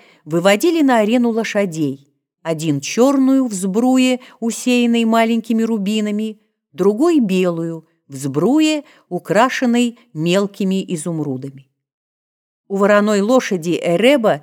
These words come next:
была чёрная и гладкая, как надгробный мрамор, шерсть, и огнедышащие ноздри. Белое по имени Снежок казалось развивающимся шёлком,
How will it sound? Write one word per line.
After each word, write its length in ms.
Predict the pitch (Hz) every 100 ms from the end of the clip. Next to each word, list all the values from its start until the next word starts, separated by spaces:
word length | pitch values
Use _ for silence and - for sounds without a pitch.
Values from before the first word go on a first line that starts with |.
| - -
была 280 | - 185 202
чёрная 580 | - 277 311 269 269 247
и 40 |
гладкая, 680 | 185 190 214 262 - 240 226
как 220 | 214 202
надгробный 680 | 196 175 160 180 226 196 214
мрамор, 480 | 196 175 196 196 196
шерсть, 640 | - - 160 135 - - _ _ _
и 100 | -
огнедышащие 1040 | 175 156 170 165 269 277 254 - - 233 220
ноздри. 680 | 185 160 131 - - - _ _ _ _ _
Белое 540 | 151 170 180 170 214 254
по 120 | 180
имени 340 | 151 151 156
Снежок 600 | 151 - 160 151 233 294 _ _ -
казалось 500 | - 202 226 330 320
развивающимся 1080 | 269 262 208 220 196 262 285 - 262 254 240
шёлком, 680 | 240 - 247 208 190 151